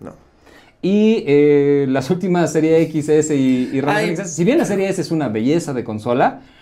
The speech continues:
Speaker 2: no, no han vendido muy bien, hay, hay que ser bien sinceros.
Speaker 1: No, y además hay otro problema ahí también, por lo que estaba diciendo igual Alan, de que muchos juegos llegan a P C y todo. Ya, llegan, pero el tema es que los desarrolladores de juegos no optimizan correctamente los juegos y la gente se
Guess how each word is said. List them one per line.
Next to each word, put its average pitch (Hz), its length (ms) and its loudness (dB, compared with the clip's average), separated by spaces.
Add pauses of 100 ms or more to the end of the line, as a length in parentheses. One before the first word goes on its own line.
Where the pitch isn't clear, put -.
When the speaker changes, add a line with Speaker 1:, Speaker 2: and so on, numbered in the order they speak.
(160)
Speaker 2:
no, 160 640 2
no 135 240 0
han 147 80 0
vendido 156 220 2
muy 196 120 2
bien, 339 300 0
hay, 156 120 -4
hay 165 120 -6
que 156 80 -8
ser 160 100 0
bien 156 120 -2
sinceros. 151 440 -6 (120)
Speaker 1:
No, 165 160 -6
y - 20 -4
además 151 220 -2
hay 170 60 -2
otro 156 120 -10
problema 135 260 -4
ahí 123 60 -6
también, 127 240 -8
por 123 140 -12
lo 117 40 -10
que 120 60 -14
estaba 127 140 -10
diciendo 123 200 -8
igual 120 240 -4
Alan, 123 220 -6
de 113 80 -8
que 113 140 -12
muchos 113 200 -14
juegos 117 140 -8
llegan 113 160 -6
a 107 80 -10
P 110 80 -12
C 113 60 -12
y 107 40 -10
todo. 139 280 -8 (120)
Ya, 143 220 -4
llegan, 120 420 -4
pero - 160 -6
el 110 100 -8
tema 131 200 -6
es 123 100 -8
que 107 300 -6 (420)
los 117 600 -2
desarrolladores 127 400 -2
de 135 60 -2
juegos 139 420 -4 (460)
no 135 360 0
optimizan 131 880 -4
correctamente 113 800 -6
los 117 160 -8
juegos 165 460 -6
y 117 140 -8
la 113 120 -6
gente 120 280 -10
se 107 420 -6